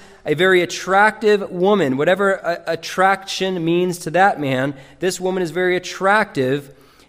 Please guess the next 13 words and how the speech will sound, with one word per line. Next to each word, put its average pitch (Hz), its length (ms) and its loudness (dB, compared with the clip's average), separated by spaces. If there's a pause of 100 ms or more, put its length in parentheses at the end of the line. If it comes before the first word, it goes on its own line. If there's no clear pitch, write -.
(160)
and 170 520 -2
he 190 240 -8
sees 226 440 0
her. 107 200 -4
No, 131 280 -2
no 165 200 -4
harm 160 440 -2
there, 170 280 2
right? 185 320 2 (200)
But 156 100 0
his 160 140 -2 (100)
interest 202 480 -4
is 151 160 -10